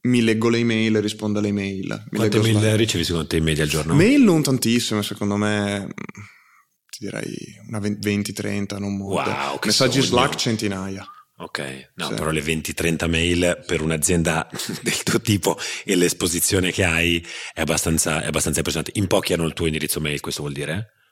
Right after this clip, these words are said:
Speaker 2: O, o è
Speaker 1: Beh, non lo so, mi, mi
Speaker 2: disponibile?
Speaker 1: arrivano, sai, allora, la maggior parte del nostro lavoro è interno,
Speaker 2: Mm.
Speaker 1: perché non lavoriamo con clienti.
Speaker 2: Non lavori con clienti, certo, tu.
Speaker 1: Ehm, per cui tutto ciò che è interno avviene su, appunto, il,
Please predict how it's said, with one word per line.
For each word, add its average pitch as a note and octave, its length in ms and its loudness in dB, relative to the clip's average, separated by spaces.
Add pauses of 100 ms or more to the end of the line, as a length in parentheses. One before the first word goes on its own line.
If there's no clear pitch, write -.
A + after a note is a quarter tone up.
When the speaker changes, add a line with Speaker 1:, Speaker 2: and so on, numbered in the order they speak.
(280)
Speaker 2:
O, D#2 340 2
o E2 180 0
è D2 260 -2
Speaker 1:
Beh, E3 220 4
non C#3+ 160 4
lo G3 80 4
so, C3 300 2
mi, A#2 60 2
mi A#2+ 80 4
Speaker 2:
disponibile? A#2+ 220 4
Speaker 1:
arrivano, D3+ 800 2
sai, C#3+ 260 0 (180)
allora, B2 300 0
la B2 140 4
maggior B2 320 0
parte D#3+ 240 0
del F3 80 0
nostro D3+ 300 -2
lavoro D3 340 2
è F3 60 2
interno, A#2 680 0
Speaker 2:
Mm. D#2+ 240 -2
Speaker 1:
perché A2 240 -4
non A2 140 2
lavoriamo A2 360 4
con A2 220 -2
clienti. G#2+ 300 0
Speaker 2:
Non G2+ 80 8
lavori G2 240 6
con F#2 100 4
clienti, D#2 460 2
certo, D#2+ 280 -2
tu. - 120 -14 (140)
Speaker 1:
Ehm, A2+ 760 4
per A#2 140 0
cui B2 300 6
tutto C3+ 220 0
ciò C#3+ 140 2
che D3 100 -2
è - 20 4
interno C3 280 2
avviene A#2+ 260 2
su, A2 160 -2
appunto, G#2+ 320 0
il, G#2 100 0